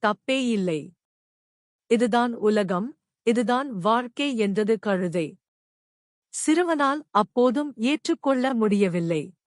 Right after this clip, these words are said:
கடைசியாக ஒரு முயலை பார்த்து சிறுவன் இதே கேள்வியை கேட்கிறான். "இல்லை," முதலை சொல்வதை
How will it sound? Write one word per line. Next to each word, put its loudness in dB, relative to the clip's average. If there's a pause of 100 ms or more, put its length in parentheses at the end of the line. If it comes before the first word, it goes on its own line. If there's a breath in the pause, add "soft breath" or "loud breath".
(720)
கடைசியாக 0
ஒரு 2
முயலை 0
பார்த்து -2
சிறுவன் -2 (320)
இதே 2
கேள்வியை 0 (100)
கேட்கிறான். 0 (1040)
"இல்லை," 2 (240)
முதலை 0
சொல்வதை 0